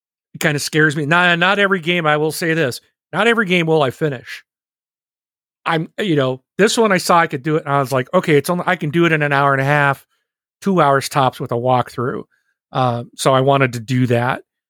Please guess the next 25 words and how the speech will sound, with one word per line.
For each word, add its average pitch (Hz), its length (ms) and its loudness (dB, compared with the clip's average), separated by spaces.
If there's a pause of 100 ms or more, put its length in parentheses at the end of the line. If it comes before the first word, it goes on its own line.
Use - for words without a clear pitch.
(400)
Um, 123 180 -4
if 127 140 -2
our 135 100 2
next 156 260 0
game 151 300 2
is 123 400 0 (520)
eight, 180 220 -4
nine, 165 280 0
ten 156 180 2
hours, 190 640 0 (140)
I 180 100 -4
don't 330 120 -2
know 240 100 4
if - 100 0
I'll 151 80 2
fit - 220 -2
the 135 80 0
whole 131 160 -2
thing 135 240 -4
in 160 140 2
unless 135 260 -2
I 139 60 0
really 123 260 -2
like 190 300 0
it. 139 180 -2